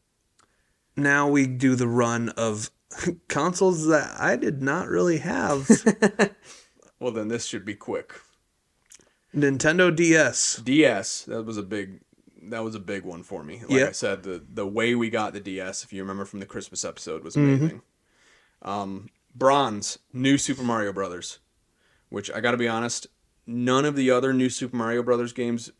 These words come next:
Speaker 2: are as good as New Br-, New Super Mario Brothers one for the D S. But you get a feel. Have you ever played a New Super Mario Brothers game on something else, like
Speaker 1: I
Speaker 2: Wii
Speaker 1: think,
Speaker 2: or
Speaker 1: isn't that, like, where the,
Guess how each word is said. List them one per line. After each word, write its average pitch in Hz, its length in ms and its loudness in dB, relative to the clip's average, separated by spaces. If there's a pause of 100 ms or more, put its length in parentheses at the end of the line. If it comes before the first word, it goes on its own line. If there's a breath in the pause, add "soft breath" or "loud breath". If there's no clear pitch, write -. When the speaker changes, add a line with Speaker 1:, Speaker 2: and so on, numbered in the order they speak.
(120)
Speaker 2:
are 104 180 -2
as 107 140 -6
good 104 240 -4
as 104 180 -6
New 104 140 -4
Br-, 98 140 -14 (100)
New 117 240 0
Super 110 260 -6
Mario 104 240 -4
Brothers 101 340 -6
one 101 280 -6
for 107 100 -12
the 90 80 -12
D 95 240 -6
S. 101 380 -8 (680)
But 98 360 -2
you 110 160 -4
get 147 340 6
a 113 160 6 (140)
feel. - 360 -4
Have 110 140 -6
you 110 60 -2
ever 101 120 -6
played 117 280 0
a 110 80 -2
New 113 180 -2
Super 110 280 -8
Mario 104 280 -4
Brothers 110 300 -4
game 107 260 -6
on 104 140 -6
something 101 260 -10
else, 104 260 -10
like 90 160 -10
Speaker 1:
I 95 160 0
Speaker 2:
Wii 104 140 -2
Speaker 1:
think, 185 180 4
Speaker 2:
or 180 60 -8
Speaker 1:
isn't 156 240 4
that, 190 220 6
like, 160 260 4
where 143 760 8
the, 127 800 -4